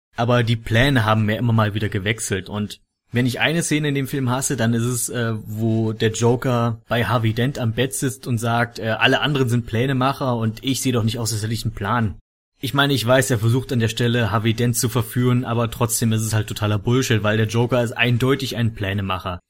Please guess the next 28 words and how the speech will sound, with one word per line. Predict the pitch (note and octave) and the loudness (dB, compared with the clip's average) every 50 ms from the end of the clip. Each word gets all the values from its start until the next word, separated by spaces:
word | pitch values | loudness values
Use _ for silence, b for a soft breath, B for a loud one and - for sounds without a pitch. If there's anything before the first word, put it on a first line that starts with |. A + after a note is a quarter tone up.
| - - | -4 -2
Der | B2 A#2+ | -2 2
Joker | G2+ C3+ C#3+ D3 E3 D3+ | 2 2 2 2 2 0
hat | C#3 C3 C3 | 0 0 0
in | C3+ C3 | 0 0
dem | C3 C3 A#2+ | 0 0 0
Film | - - C#3+ C#3 C3 | 0 0 2 2 2
an | C3 - | 2 2
einer | - C3+ C#3+ C#3 | 0 0 0 0
Stelle | A#2 - - C#3 C#3 C#3 C3+ | 0 0 0 0 2 2 0
eine | - B2+ B2+ C3 B2+ B2+ B2+ | 0 0 0 0 0 0 0
mit | B2+ B2 B2+ B2+ - - | 0 0 0 0 0 0
einem | C3 B2+ A#2+ A2 - _ | -2 -2 -2 -4 -6 _
Telefon | - - C#3 D3 D#3 D#3 D3 D3+ - C#3+ C#3 C3+ B2 | -4 0 2 2 2 2 2 0 0 -2 0 -2 -2
verdrahtete | - B2+ A#2+ - - G#2 A2 A#2+ C3 B2+ - A#2+ B2 A#2+ | -2 -2 -2 -2 -2 -2 0 0 0 -2 -2 -4 -4 -4
Bombe | A2 A#2 A#2 B2+ D3 D3 C3+ C3 C3 A#2+ | -2 -2 -2 -2 -2 0 0 0 0 2
im | A#2+ A#2+ A#2 A2+ A2+ | 2 2 2 2 0
Bauch | A2 G#2+ A#2 C3+ C3+ A2 F#2+ | 0 -2 0 0 -2 -4 -4
eines | - A2+ B2 B2 A#2+ G#2+ - | -4 -2 0 0 0 -2 -2
anderen | - A#2 C3+ C3+ B2 A#2+ B2+ B2+ B2 A2+ | -2 -2 -2 -2 0 0 0 0 0 -2
Gefangenen | A#2 A2 - - A#2+ B2+ D3 C#3 C3 B2+ B2 B2+ | -4 -4 -2 0 0 0 0 0 0 0 0 0
ins | B2 A#2+ A#2+ A2+ - | 0 0 -2 -2 -4
Gefängnis | - C3 A#2+ B2+ C3 C#3+ C3+ B2+ A2+ - | -6 -4 -4 -4 -2 -2 -2 -2 -2 -2
geschmuggelt, | - C3+ A#2 - B2 B2+ C3+ B2+ B2+ B2+ A#2+ B2+ | 0 -2 -2 0 2 2 4 4 4 2 2 0
um | A#2+ A#2+ A2 | 0 -2 -2
sich | B2+ A#2+ - | -2 -2 -2
selbst | C3 B2+ C3 B2 A#2 - A2+ | -2 -2 -2 -4 -6 -6 -6
rauszubringen | G#2 A2+ D3+ D#3 - - - A2+ - A#2+ C3 C#3 C#3 B2+ A#2+ | -4 -2 -2 -2 -2 -4 -4 -4 -2 0 0 0 0 0 0
und | A2+ A2 G#2 | -2 -2 -4